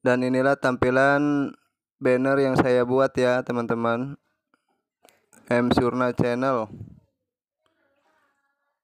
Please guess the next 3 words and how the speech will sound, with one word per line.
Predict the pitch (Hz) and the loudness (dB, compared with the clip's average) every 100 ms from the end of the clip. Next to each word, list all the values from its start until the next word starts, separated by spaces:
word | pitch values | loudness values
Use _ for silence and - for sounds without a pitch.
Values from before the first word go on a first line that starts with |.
| _ _ _ _ _ _ _ _ _ _ _ 110 - - 120 | _ _ _ _ _ _ _ _ _ _ _ -20 -20 -18 -6
Hiburan | 123 117 120 123 135 139 | -4 0 2 4 4 2
dan | 127 127 127 | 0 0 -2
tutorial. | 127 - 120 120 127 123 110 110 | -6 -2 -2 0 2 2 0 -4